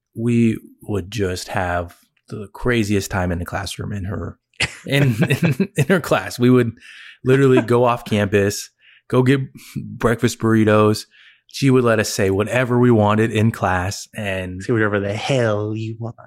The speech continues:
Speaker 1: Great times, but not, haven't been doing anything with this movie, so I'm gonna move on.
Speaker 2: All right, so Tyler's out here doing meth in tenth grade English, guys.
Speaker 1: No big deal.
Speaker 2: What's your worst movie of two thousand and twenty-two?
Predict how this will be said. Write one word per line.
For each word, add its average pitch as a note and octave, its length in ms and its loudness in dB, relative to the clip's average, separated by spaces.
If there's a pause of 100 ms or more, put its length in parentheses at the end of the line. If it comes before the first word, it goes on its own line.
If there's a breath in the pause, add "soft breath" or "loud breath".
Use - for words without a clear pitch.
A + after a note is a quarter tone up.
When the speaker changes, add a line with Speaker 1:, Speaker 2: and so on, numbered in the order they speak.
(240)
Speaker 1:
Great B2 280 -2
times, F2 420 -6 (100)
but - 320 -8 (240)
not, A2+ 420 -2
haven't - 240 -2
been G2 120 -2
doing F#2+ 160 0
anything F2 160 -8
with F2 120 -8
this F2 140 -10
movie, F2 380 -8
so F#2 420 -12 (180)
I'm - 60 -10
gonna F#2 140 -6
move F#2 220 -6
on. G2+ 80 -4
Speaker 2:
All A2+ 100 -2
right, B2+ 180 -2
so A#2+ 80 -2
Tyler's A#2 380 -2
out A2+ 100 -2
here A2+ 120 0
doing A2+ 360 2
meth B2 240 -4
in C3 80 -4
tenth C3+ 240 -4
grade D#3 160 0
English, A2+ 380 0
guys. C3 280 -4
Speaker 1:
No G#2 120 -2
big A2 180 -4
deal. G2 380 -2 (260 loud breath)
Speaker 2:
What's E3+ 220 0
your F3 140 6
worst A#2+ 260 0
movie G#2+ 200 0
of G2+ 120 -2
two A#2+ 100 -8
thousand G2+ 300 -4
and G2 100 -10
twenty-two? G#2+ 580 -8